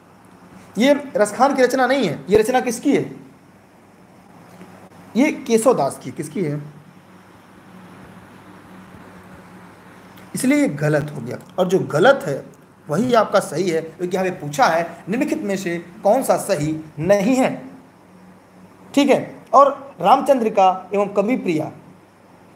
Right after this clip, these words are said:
ठीक है, केशव दास की अन्य रचना अगर रामचंद्रिका है, कवि प्रिया है,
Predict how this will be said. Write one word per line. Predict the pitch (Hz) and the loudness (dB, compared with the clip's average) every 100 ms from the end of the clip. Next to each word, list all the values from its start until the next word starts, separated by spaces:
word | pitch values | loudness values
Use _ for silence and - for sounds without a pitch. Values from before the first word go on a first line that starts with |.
| - | -4
ठीक | 269 226 | 0 2
है, | 151 - - - - - - - - - - - - - - - | 0 -6 -18 -20 -20 -20 -20 -20 -20 -20 -20 -20 -20 -20 -8 -4
केशव | 180 226 | 2 6
दास | 220 214 | 6 4
की | 214 | -2
अन्य | 202 | 0
रचना | 208 202 196 196 | 0 0 -2 0
अगर | 190 170 | 0 -2
रामचंद्रिका | 170 170 175 165 180 175 | -2 -4 -8 -4 0 2
है, | 170 | 2
कवि | 170 165 170 | 0 0 0
प्रिया | 160 170 190 | 0 4 4
है, | 170 170 170 | 4 -2 -4